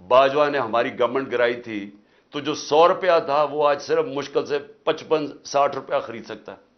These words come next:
उसकी कीमत सिर्फ पचपन से साठ रुपये, और अब रुपया और गिरा है, तो अब और नीचे चली जाएगी, महंगाई और बढ़ जाएगी। कौन जिम्मेदार है इसका?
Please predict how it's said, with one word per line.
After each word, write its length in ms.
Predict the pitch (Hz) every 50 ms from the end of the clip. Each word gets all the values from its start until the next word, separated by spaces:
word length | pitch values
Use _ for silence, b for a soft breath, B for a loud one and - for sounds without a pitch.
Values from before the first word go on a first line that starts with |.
| _ _ -
उसकी 240 | 165 160 - 175
कीमत 380 | 156 - - 165 165 165 180 175
सिर्फ 400 | 175 170 180 185 175 - - - b b b b b b b -
पचपन 320 | 165 160 - - 175 165
से 100 | 170 175
साठ 280 | - - 156 165 160 151
रुपये, 180 | 143 151 160
और 140 | 151 147 147
अब 160 | 151 160 147
रुपया 260 | 147 147 147 160 156
और 200 | 151 151 170 185
गिरा 220 | 175 160 170 160 156
है, 180 | 156 156 - B B B B
तो 80 | 160
अब 140 | 190 190 160
और 200 | 190 202 208 202
नीचे 220 | 180 196 - 190
चली 240 | 175 - 165 151 143
जाएगी, 300 | 135 127 113 104 - - - _ _ _ _ _ _ _ _ - 117
महंगाई 300 | 147 170 170 170 180 185
और 220 | 190 196 202 196
बढ़ 180 | 175 185 156 156
जाएगी। 300 | 143 131 113 92 90 - - _ _ _ _ _ _ _ _ _ _ _ _
कौन 220 | - 160 156 160 160
जिम्मेदार 440 | 147 156 156 156 143 143 139 135
है 60 | 127 120
इसका? 300 | 107 - - 98 76